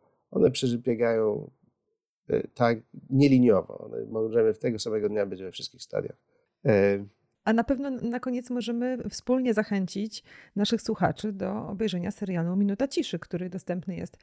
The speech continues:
Speaker 2: w serwisie streamingowym, właśnie Kanal Plus Online.
Speaker 1: Mhm. Świe-, o, wiesz co?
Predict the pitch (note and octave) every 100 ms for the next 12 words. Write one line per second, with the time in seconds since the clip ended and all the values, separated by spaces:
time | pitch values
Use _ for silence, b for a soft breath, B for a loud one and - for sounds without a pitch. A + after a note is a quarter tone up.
0 | b b - F#3+ G3+ F#3+ - A#3+ C4+ B3
1 | G3+ F#3 B3 A3 A#3 C4+ A#3 G3+ G3 -
2 | G3+ F#3+ F#3 F3+ - D#3 - D#3 D3 -
3 | D#3+ - _ _ _ - A2 B2+ F#3+ -
4 | - - G#3+ E3 - B2 B2+ - E3+